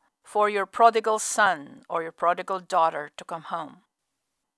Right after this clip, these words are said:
Just keep in mind the parable of the prodigal son. The father never gave up on his son, and he always looked on the horizon,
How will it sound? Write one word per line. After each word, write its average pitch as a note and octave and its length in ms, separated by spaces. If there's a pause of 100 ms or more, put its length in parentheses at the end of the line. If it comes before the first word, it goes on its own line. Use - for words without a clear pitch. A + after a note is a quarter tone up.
(120)
Just D#3 220
keep F#3+ 200
in A3+ 140
mind G3 300
the E3 80
parable E3+ 640
of E3+ 180
the D#3+ 80
prodigal - 440
son. - 560 (100)
The D#3 120
father F3 540 (240)
never D#3+ 400
gave D3+ 300
up D3+ 240 (440)
on C#3 140
his C#3+ 140
son, C3+ 480 (320)
and D3+ 140
he C#3+ 100
always E3+ 560
looked E3+ 520 (720)
on E3+ 200
the F3 100
horizon, D3+ 1000